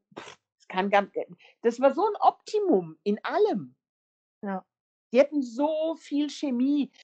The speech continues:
Speaker 1: Die hatten so viel Chemie wie, wie für vier Serien so <laughs> ungefähr, ja?
Speaker 2: <laughs>
Speaker 1: Und bei dem Ding sind es ja auch noch mal wesentlich mehr Charaktere. Ähm, es ist nicht so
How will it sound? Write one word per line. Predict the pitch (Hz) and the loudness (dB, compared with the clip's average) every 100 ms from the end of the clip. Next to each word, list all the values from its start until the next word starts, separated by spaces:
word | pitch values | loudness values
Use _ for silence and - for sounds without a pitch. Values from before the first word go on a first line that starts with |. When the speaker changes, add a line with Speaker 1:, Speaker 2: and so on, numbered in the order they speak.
| - 208 | -6 6
Speaker 1:
Die | 247 | 6
hatten | - 262 | 6 -4
so | 277 | -4
viel | 247 269 | -4 -6
Chemie | - 240 247 311 277 | -4 -2 0 -2 -2
wie, | 269 262 226 | -6 -6 -6
wie | 233 247 | -2 -2
für | - _ - 247 | -4 _ -2 -2
vier | - 392 466 | 6 6 6
Serien | 208 151 143 139 143 | 2 2 0 -8 -6
so | 151 | -6
<laughs> | |
ungefähr, | - 202 - 175 131 _ - _ - | -6 -8 -4 -2 -2 _ -20 _ -4
ja? | 170 220 | -2 -2
Speaker 2:
<laughs> | 156 - _ _ | -6 -14 _ _
Speaker 1:
Und | 226 254 - _ _ _ | -4 -4 -8 _ _ _
bei | 208 | -4
dem | 202 214 277 320 | -4 -8 -12 -12
Ding | 294 294 285 277 _ 123 | -10 -8 -8 -10 _ -14
sind | 196 226 302 | -4 -4 -2
es | 320 - | -4 0
ja | 254 | 2
auch | 233 240 | 2 2
noch | 247 | -2
mal | 240 233 196 | 0 -2 -2
wesentlich | 240 302 302 247 247 247 233 | -10 -8 -8 -8 -10 -8 -4
mehr | 233 | -4
Charaktere. | 233 233 240 - - - 196 226 214 220 220 220 226 - _ _ _ _ _ _ | -6 -14 -14 -14 -16 -4 0 0 0 -2 -2 -2 -4 -10 _ _ _ _ _ _
Ähm, | 202 190 208 220 220 214 _ _ | -2 -2 -2 -10 -14 -16 _ _
es | 175 - - | -8 -8 -6
ist | 254 - - - | -8 -8 -20 -14
nicht | 165 190 208 240 - | -4 4 4 4 -2
so | - 240 | 2 2